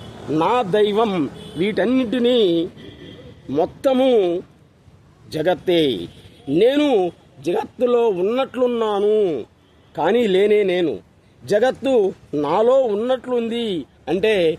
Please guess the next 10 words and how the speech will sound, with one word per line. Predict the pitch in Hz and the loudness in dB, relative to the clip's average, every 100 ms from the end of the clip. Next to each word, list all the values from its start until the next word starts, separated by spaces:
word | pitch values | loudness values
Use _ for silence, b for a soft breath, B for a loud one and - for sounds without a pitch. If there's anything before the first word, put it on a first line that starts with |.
| b b - 139 | b b -4 0
నేను | 185 214 220 208 185 | 2 4 2 2 0
అనేటువంటిది | 180 185 175 175 170 226 277 349 _ _ - 127 | -2 -2 -2 -4 -2 -4 -4 -6 _ _ -6 -2
జగత్తులో | 160 180 185 185 196 151 151 - - - 131 | 0 0 0 2 2 2 -2 -6 -18 -8 0
లేనే | 147 180 185 220 285 - - - - 135 | 2 4 4 2 0 -4 -12 -16 -6 0
లేను | 156 165 175 | 2 2 2
అని | 170 165 | 2 2
అంటారు | 170 165 151 127 - B - | 2 2 2 -2 -8 B -4
సద్గురు | 208 185 208 208 208 | -2 0 2 2 0
సుబ్రహ్మణ్యం | 175 151 175 170 147 123 101 | -2 -2 0 0 0 -2 -4
గారు. | 92 | -8